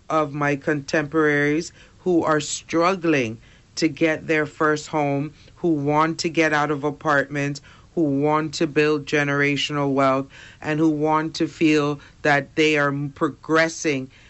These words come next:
in their personal life, because owning a home is something that we were taught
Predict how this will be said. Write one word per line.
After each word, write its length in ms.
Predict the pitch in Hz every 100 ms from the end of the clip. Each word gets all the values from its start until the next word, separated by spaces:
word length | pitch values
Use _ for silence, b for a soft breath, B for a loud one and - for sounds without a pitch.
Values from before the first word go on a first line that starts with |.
| b
in 160 | 156
their 200 | 147 143
personal 560 | 139 - 156 147 151 139
life, 460 | 139 135 135 139 -
because 520 | - 139 165 143 143 139 B B
owning 380 | 165 170 170 170
a 100 | 165
home 340 | 151 160 160 151
is 120 | 147
something 520 | 160 147 143 156 143
that 280 | 143 139 139 B B -
we 200 | 156 175
were 180 | 160
taught 500 | 160 - 165 151 143